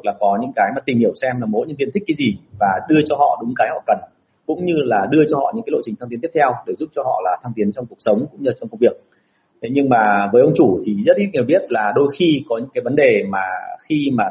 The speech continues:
xảy ra với công ty thì bản thân sếp hay là ông chủ hay là người quản lý không thể chia sẻ được với ai và người ta cứ phải chịu trận những cái chuyện như vậy. Cá biệt có nhiều người nói với tôi rằng là có những đêm mà gần như thức trắng, thức trắng vì rất nhiều lý do. Một là đấy là do là sắp sửa mình có một cái kế hoạch,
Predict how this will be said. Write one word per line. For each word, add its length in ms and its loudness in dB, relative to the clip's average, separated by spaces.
xảy 80 0
ra 120 0
với 100 -2
công 120 -4
ty 240 0
thì 380 -2
bản 180 4
thân 160 0
sếp 200 4
hay 100 -4
là 60 2
ông 160 -4
chủ 260 0
hay 80 -8
là 60 -2
người 180 -2
quản 160 -8
lý 120 -8
không 140 -10
thể 100 -2
chia 160 -2
sẻ 100 4
được 120 -8
với 80 0
ai 160 4
và 80 6
người 120 4
ta 160 4
cứ 80 -6
phải 140 -2
chịu 160 -8
trận 140 2
những 120 -6
cái 120 -4
chuyện 120 -2
như 80 0
vậy. 120 4
Cá 140 4
biệt 180 6
có 60 2
nhiều 160 2
người 180 4
nói 140 0
với 120 4
tôi 180 6
rằng 160 0
là 140 -2
có 140 2
những 100 -6
đêm 240 2
mà 80 -2
gần 120 -2
như 120 2
thức 100 -6
trắng, 200 0
thức 100 -6
trắng 200 2
vì 80 -2
rất 140 2
nhiều 100 4
lý 120 4
do. 340 4
Một 220 6
là 340 -2
đấy 140 2
là 120 -2
do 320 0
là 220 -4
sắp 80 -4
sửa 180 4
mình 220 -6
có 120 -2
một 200 -6
cái 160 -6
kế 140 0
hoạch, 120 -2